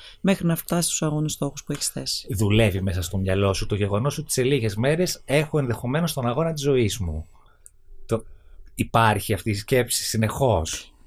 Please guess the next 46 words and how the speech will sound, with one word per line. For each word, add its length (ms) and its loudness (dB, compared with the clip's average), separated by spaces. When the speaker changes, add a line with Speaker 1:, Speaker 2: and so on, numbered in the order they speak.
Speaker 2:
ή 320 4
τη 320 -2
βάζεις 240 4
στην 180 0
άκρη; 380 -4
Speaker 1:
Και 140 2
τα 160 2
δύο. 340 -2
Προσπαθώ 320 -4
να 100 0
κρατώ 260 0
μια 140 2
ισορροπία, 640 0
δηλαδή 380 -2
από 140 -2
τη 100 -2
μία 200 2
πλευρά, 640 0
ε, 460 2
να 180 4
το 100 0
έχω 220 -2
στο 140 -6
κεφάλι 440 0
μου, 220 2
να 260 0
προετοιμάζω 380 -4
σιγά 220 -4
σιγά 120 -4
τον 140 -2
εαυτό 280 -4
μου 80 -2
για 100 -2
όταν 140 -6
θα 100 -6
βρεθεί 240 -8
στην 160 -6
πίστα 200 -4
των 100 -2
Ολυμπιακών 480 -2
Αγώνων, 440 -2
για 100 -4
να 80 -2
μπορέσω 340 -2
να 100 -2
είμαι 200 -2